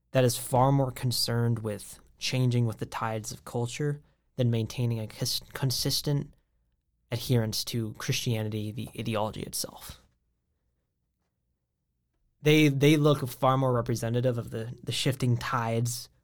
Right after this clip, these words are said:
of culture within a nominally Christian society. When you look at, like, from the Middle Ages to the modern era to blah, blah, blah, blah, blah, blah, blah, how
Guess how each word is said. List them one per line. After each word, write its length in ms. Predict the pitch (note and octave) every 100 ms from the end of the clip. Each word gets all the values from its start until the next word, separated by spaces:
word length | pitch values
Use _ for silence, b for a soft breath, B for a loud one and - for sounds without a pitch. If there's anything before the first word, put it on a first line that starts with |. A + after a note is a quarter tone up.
| _ _ _ _ _
of 160 | B2 A#2+
culture 640 | - C3 B2 C#3 C3+ C#3
within 320 | C#3 B2 B2
a 60 | A2+
nominally 420 | A#2 A2 A2+ A2+
Christian 340 | A2+ A2+ A#2 A2+
society. 680 | - - G#2+ A2+ A#2+ B2+ -
When 100 | B2
you 60 |
look 140 | A#2 A2
at, 80 | A2+
like, 220 | G#2+ - _ _ _ _ -
from 100 | A#2+
the 60 |
Middle 260 | C#3 D3+ C#3
Ages 400 | B2+ A#2+ A2+ G#2+
to 80 | B2
the 60 |
modern 340 | B2 A#2+ B2+ B2
era 220 | A#2 A2+
to 80 | A2+
blah, 160 | A#2+
blah, 100 | A#2
blah, 220 | A#2 A#2
blah, 100 | A2+
blah, 140 | A2+ A2+
blah, 120 | A#2+
blah, 300 | B2 A#2 A2+ b b b b
how 400 | - A#2 G#2+